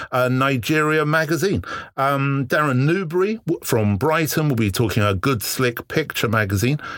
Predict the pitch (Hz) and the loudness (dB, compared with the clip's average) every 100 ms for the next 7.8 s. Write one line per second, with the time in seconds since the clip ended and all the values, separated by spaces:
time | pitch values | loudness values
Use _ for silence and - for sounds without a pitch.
0 | - 110 123 139 123 - 131 98 127 117 | -8 -2 0 2 0 -2 -2 2 2 2
1 | 120 101 95 - 123 123 120 - 120 117 | 0 0 -4 -2 0 2 0 0 0 2
2 | 101 - 110 104 - - 101 - - 101 | 0 0 0 0 -4 -4 -4 -2 -2 -2
3 | - - 220 220 202 - 175 160 - - | -2 -2 0 0 -2 -2 0 0 -2 -12
4 | - - - - 117 107 104 98 101 - | -12 -10 -10 -4 0 2 2 2 0 -2
5 | 123 160 170 143 131 120 - 127 98 107 | -2 0 0 0 0 0 0 0 2 2
6 | 104 - - 113 101 104 92 - - 190 | 0 0 0 0 0 -2 -4 -4 0 2
7 | 190 156 113 104 95 95 104 120 | 2 2 2 2 0 0 2 0